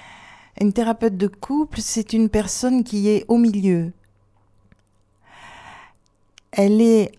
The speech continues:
entre les deux personnes du couple et elle s'adresse au lien du couple. C'est-à-dire que c'est une médiation, et une médiation sur trois niveaux.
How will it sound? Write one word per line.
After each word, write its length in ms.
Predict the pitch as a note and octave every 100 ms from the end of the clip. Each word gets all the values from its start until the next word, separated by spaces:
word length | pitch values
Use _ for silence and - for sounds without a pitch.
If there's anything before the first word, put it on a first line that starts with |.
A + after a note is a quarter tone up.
| -
entre 840 | A3+ A#3+ A#3 - - - F#3+ E3+ D#3+ - _ _ -
les 340 | F3 F3 F3+
deux 220 | E3+ A#3
personnes 500 | B3 G#3+ - G3 F#3+
du 120 | F#3 F3
couple 720 | - G#3+ C#4+ D4+ - - - _ _ - - -
et 80 | G3+
elle 180 | G3+
s'adresse 680 | G3+ A3 G#3 A3+ C4+ - - -
au 120 | F3+
lien 440 | F#3+ G3+ A3 G3+ F3+ -
du 120 | F3
couple. 600 | F3+ - D#3+ E3 - - - _ _ _ _ - - - - -
C'est-à-dire 500 | - F#3 F#3 G3 A#3+
que 60 | -
c'est 420 | - G#3 G3 - _ _ _ _ _ _ _ -
une 200 | F#3+ G3
médiation, 840 | G#3 G#3 G3+ G3+ G3 - G3 F#3 D#3
et 80 | G#3
une 120 | G#3+
médiation 720 | A#3 A3 A3 - C4+ C#4+ B3
sur 240 | - A3+ -
trois 240 | - C4+
niveaux. 540 | C4 A#3+ G3 G3 G3